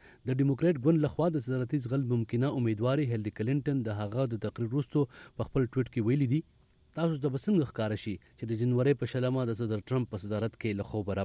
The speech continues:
بیدار شئ؟ را تکړه شئ چې د ټرمپ د وایټ هاوس ته رسیدلو مخه ونیسو." د ډیموکریټس ګوند په صدارتي زغل کې ولاړ پخوانی امیدوار برني سینډرز د ټرمپ د تقریر په وخت په خپل ټویټ کې په هغه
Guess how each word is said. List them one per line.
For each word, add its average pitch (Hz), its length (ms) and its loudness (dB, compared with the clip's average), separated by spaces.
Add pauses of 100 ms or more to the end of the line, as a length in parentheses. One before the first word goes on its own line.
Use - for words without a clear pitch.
بیدار 98 320 0
شئ؟ 104 160 -6 (640)
را 101 100 -2 (100)
تکړه 135 280 0
شئ 165 160 4 (240)
چې - 140 -10
د 113 180 -2
ټرمپ 151 200 2 (320)
د 107 120 -4
وایټ 127 320 0
هاوس 135 240 2
ته 117 180 -2
رسیدلو 110 400 -2
مخه 107 220 -2
ونیسو." 101 320 -4 (1080)
د 127 100 -2
ډیموکریټس 143 460 0 (100)
ګوند 165 200 4 (240)
په 127 80 -2
صدارتي 123 460 0
زغل 127 200 2 (120)
کې 143 400 0
ولاړ 117 320 2
پخوانی 120 400 0
امیدوار 123 440 2 (400)
برني 117 300 0
سینډرز 147 400 2
د 123 180 0
ټرمپ 143 300 0
د 110 100 -4
تقریر 123 320 -2
په 113 140 0
وخت 139 140 -4 (100)
په - 60 -6
خپل 123 180 -2
ټویټ - 260 -4
کې 135 220 -4
په 107 100 -4
هغه 107 220 -2